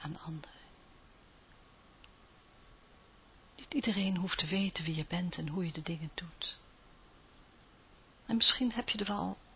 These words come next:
wat aan gedaan om wat meer assertiever in het leven te staan. En dat is ook goed, maar denk je niet dat het nu het moment gekomen is dat je blik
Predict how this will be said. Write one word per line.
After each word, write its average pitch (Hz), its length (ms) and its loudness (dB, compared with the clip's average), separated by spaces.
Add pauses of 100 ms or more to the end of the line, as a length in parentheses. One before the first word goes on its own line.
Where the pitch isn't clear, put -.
wat - 160 -2
aan 180 140 0
gedaan 175 460 -4
om 190 180 -4
wat 170 220 -8
meer 180 260 0
assertiever - 680 6
in 202 120 -2
het 202 120 -2
leven 202 320 -2
te - 80 0
staan. 170 340 6 (1500)
En 247 100 2
dat 240 160 -2
is - 180 6
ook - 120 -8
goed, - 440 -8
maar 180 220 -8 (380)
denk 202 220 -4
je - 100 -4
niet 180 180 -6
dat - 160 -8
het - 160 -10
nu 220 340 0
het - 160 -14
moment 175 480 0
gekomen 180 560 -6
is 165 140 4
dat - 220 -6
je 180 80 0
blik 220 300 -2